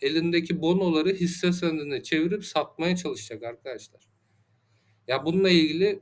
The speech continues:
bizde, e, bir holding ve bir bankası olan bir holdingin hisseye çevrilebilir hikayesini bu Credit Suisse batmak üzereyken duyduğunuza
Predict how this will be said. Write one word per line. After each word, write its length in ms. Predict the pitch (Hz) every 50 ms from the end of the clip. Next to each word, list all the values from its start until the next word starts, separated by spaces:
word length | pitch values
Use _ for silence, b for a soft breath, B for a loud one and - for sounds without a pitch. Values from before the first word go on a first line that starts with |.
| _ - _
bizde, 560 | 139 139 143 147 147 - 175 180 180 160 - - 135
e, 260 | 131 131 131 131 127 135
bir 100 | 151 156
holding 640 | - - 170 165 175 175 165 160 170 180 180 -
ve 200 | 147 147 143 139
bir 180 | 147 151 143 139
bankası 520 | 147 143 147 156 151 - 156 156 - -
olan 300 | 165 156 147 127 123 117
bir 100 | 117 110 110 - _
holdingin 680 | 143 143 147 156 151 147 143 131 120 131 170 196 - _ _ _ _ _ b b b b b b b b b b b _
hisseye 420 | - 143 - - - 156 160 160 156
çevrilebilir 720 | 156 175 160 151 151 160 156 165 160 156 160 160 165 170
hikayesini 1000 | 170 - 160 156 160 - 156 143 139 135 135 131 127 - - 123 123 135 160 170 - _ _ _ _ _ _ _ _ _ _ _ _ _ _ _ _ _ _ _ _ _ _ _ -
bu 320 | 135 151 160 156 - - - -
Credit 380 | 151 156 160 160 160 160 160 -
Suisse 360 | - - 165 160 160 - _
batmak 460 | 151 147 147 - 165 165 160 160 -
üzereyken 600 | 156 160 156 151 151 147 - 147 127 117 110 113
duyduğunuza 920 | 123 143 156 160 165 165 175 180 180 180 175 165 - 185 196 190 190 -